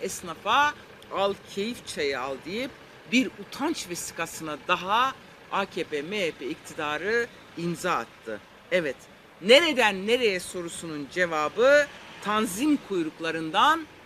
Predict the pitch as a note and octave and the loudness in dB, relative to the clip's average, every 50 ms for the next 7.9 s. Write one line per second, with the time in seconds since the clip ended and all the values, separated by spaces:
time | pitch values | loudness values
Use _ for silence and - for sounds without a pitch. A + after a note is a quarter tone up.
0 | - - - - G3+ - - - - G#3 F#3 G3 E3 - - F3+ - - - G#3 | -20 -10 -4 -2 -2 -2 -2 -2 -4 -2 -2 -2 -2 -2 -2 -4 -4 -6 -8 -2
1 | A#3 C4+ D#4 - - - - - - - D#3 F3+ F3 - - - - F3+ G3 G3+ | 0 0 0 0 -4 -12 -20 -20 -20 -6 -4 -4 -4 -4 -8 -6 -4 -4 -4 -4
2 | - - - - F3 D3+ D3+ D3 C#3+ C#3 C3+ C#3+ D#3 F3+ G#3 A3+ A3+ A3 - - | -6 -10 -12 -6 -4 -2 -2 -2 -4 -6 -6 -6 -2 0 0 0 0 -2 -8 -18
3 | - - - - F3 D#3+ D3+ D3 D3+ D3+ - - - B2+ A#2+ A#2+ A#2 G#2 G#2 F#2+ | -20 -20 -4 0 2 2 2 0 -2 -6 -10 -12 -14 -14 -14 -12 -12 -12 -14 -14
4 | - - - - - - - - D2 A#2+ B2+ C#3+ C#3+ C#3 B2+ A#2 G#2+ G#2 F#2 G2+ | -16 -20 -20 -20 -20 -20 -20 -18 -16 -12 -10 -8 -6 -6 -6 -6 -8 -8 -10 -12
5 | - - - - - - - - - - - C4+ F4 G4+ G4+ - - F4+ F#4+ G4 | -16 -18 -20 -20 -20 -20 -20 -20 -16 0 4 6 6 6 4 -2 -4 -2 0 0
6 | G4 - - D4 G#3+ A#3+ D4 D4+ D4 - - - - D4+ C#4 C4+ - - A#3 - | 0 0 0 -6 -4 -2 -2 -2 -2 -2 -4 -6 -6 -6 -6 -8 -10 -12 -10 -10
7 | - B3 A#3 A#3 A3 A3 A#3 - D4+ D4+ D#4+ D#4+ - C4 B3+ C#4+ E4+ F4 | -10 -2 0 2 2 2 0 0 0 0 0 0 0 2 2 2 2 2